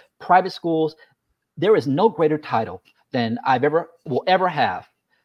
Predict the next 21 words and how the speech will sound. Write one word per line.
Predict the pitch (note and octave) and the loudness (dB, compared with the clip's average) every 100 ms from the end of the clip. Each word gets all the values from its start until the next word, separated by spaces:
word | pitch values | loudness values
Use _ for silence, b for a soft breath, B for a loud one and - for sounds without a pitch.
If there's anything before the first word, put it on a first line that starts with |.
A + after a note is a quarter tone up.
| _ - | _ -8
whether | A#2+ A#2+ | -4 -4
I | |
do | A2+ B2+ | -4 -8
policy, | - F3+ F3 F3+ E3+ D#3+ | 2 4 4 2 -2 0
advocacy, | C3 C#3 D3+ D3+ C#3+ | 2 0 0 -4 -4
lobbying. | A#2 C#3 C#3 C#3+ b b _ | 2 2 2 -2 b b _
The | D3+ | -6
most | G3+ G#3 | -6 -10
important | E3+ - G#3+ G3 | -6 -4 -4 -6
title | - D3+ C#3+ C#3 | -4 -2 0 -4
and | A#2+ | -4
the | C3 | -4
most | C3 - | -6 -8
impactful | B2+ - F3+ - - | -10 -4 -4 -6 -10
position | B2+ C#3 C3+ | -8 -8 -4
I've | A#2+ | -4
ever | A#2 | -4
had | B2 | -4
in | B2 | -4
my | |
life | A2 A2+ | -6 -8